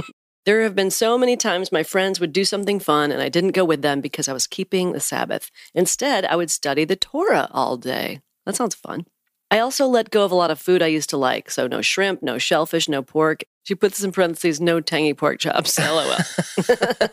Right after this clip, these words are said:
Speaker 2: That's horrible. Why, why would you stop eating the tangy pork chops? <laughs>
Speaker 1: Uh,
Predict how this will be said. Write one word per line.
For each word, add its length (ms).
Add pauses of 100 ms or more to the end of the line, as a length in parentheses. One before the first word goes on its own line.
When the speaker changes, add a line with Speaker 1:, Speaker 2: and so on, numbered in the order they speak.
(680)
Speaker 2:
That's 160
horrible. 580 (140)
Why, 280
why 380
would 260
you 480 (200)
stop 580
eating 240
the 100
tangy 280
pork 260
chops? 400 (160)
<laughs> 240 (1500)
Speaker 1:
Uh, 240